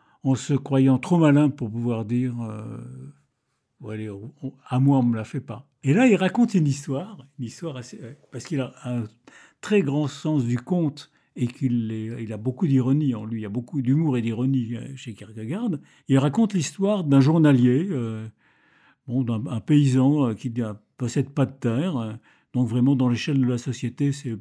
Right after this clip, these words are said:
euh, presque le plus bas. Et il a, ce journalier a un rêve, c'est de voir l'empereur.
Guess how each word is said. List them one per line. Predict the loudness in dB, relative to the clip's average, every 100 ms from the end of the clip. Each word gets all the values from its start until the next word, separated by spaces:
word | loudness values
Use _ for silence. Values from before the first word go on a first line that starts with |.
| -10
euh, | -8 -8 -10 -14 _ _ _ _
presque | -6 -6 -2
le | 0 0
plus | -2 -6
bas. | -4 -8 _ _ _ 0
Et | 0 2 2
il | 4
a, | 2 0 -8 -16 -18 -18 -20 -20 _
ce | 0 0
journalier | 2 2 4 4 2 2
a | 0
un | -2 0 0
rêve, | 0 0 -2 -4
c'est | -8 -4
de | 0
voir | 2 4
l'empereur. | 2 2 -2 -10 -10 -16 -20